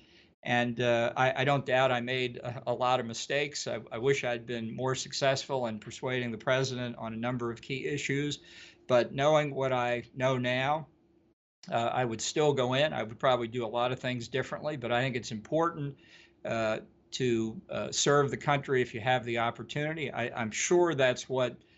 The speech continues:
dozens, scores of other senior officials who have cycled through the four years of the Trump administration, uh, uh, also believe, and, and I think their efforts should be commended and not criticized.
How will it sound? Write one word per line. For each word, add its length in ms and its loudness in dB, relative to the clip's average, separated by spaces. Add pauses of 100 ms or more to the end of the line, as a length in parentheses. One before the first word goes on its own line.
(320)
dozens, 480 0
scores 640 -2
of 140 -4
other 480 2 (280)
senior 460 -2
officials 580 2
who 120 -2
have 140 -6
cycled 500 0
through 260 0
the 100 -8
four 280 -4
years 340 -2
of 80 -8
the 60 -8
Trump 300 -2
administration, 840 -2 (500)
uh, 300 -2 (120)
uh, 340 -6
also 420 6
believe, 500 2
and, 300 -2
and 200 -2
I 80 2
think 340 -2 (280)
their 200 4
efforts 320 4
should 220 -6
be 140 2
commended 580 0
and 100 -2
not 260 -2
criticized. 640 -6